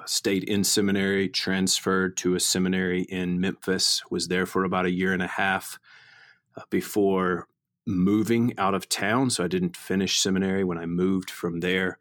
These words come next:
Eventually did end up back in Ethiopia full-time in the year two thousand five and spent the better part of the next two years there. And then in early two thousand eight, um, my wife was killed in a car wreck.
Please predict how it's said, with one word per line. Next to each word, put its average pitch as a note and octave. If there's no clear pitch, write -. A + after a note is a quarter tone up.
Eventually G#2
did G#2
end A2
up -
back F#2+
in G#2
Ethiopia G#2+
full-time G#2+
in F#2
the F2+
year F#2
two F2+
thousand F2+
five F#2+
and E2
spent -
the -
better F#2
part G2
of F2+
the F2+
next -
two G#2+
years G2
there. G#2
And F2
then G2+
in F2+
early G#2+
two G#2+
thousand F#2
eight, -
um, E2+
my E2+
wife G2+
was F#2+
killed G2
in E2
a D#2
car G#2
wreck. A#2+